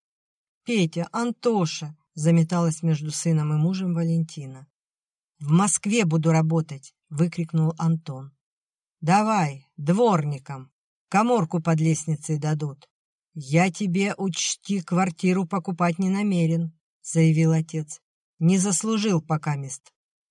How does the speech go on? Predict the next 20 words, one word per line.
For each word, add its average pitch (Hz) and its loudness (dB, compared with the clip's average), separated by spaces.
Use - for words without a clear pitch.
И 196 0
денег 185 4
больше 170 2
просто 165 0
так 185 -4
ни 170 -2
копейки 170 0
не 151 -2
дам. 139 -10
С - -10
сегодняшнего 165 2
дня 175 0
ты 170 4
на 180 2
зарплате. 147 -6
Тут 175 2
работаешь, 170 0
тут 160 0
и 185 2
живёшь". 156 -2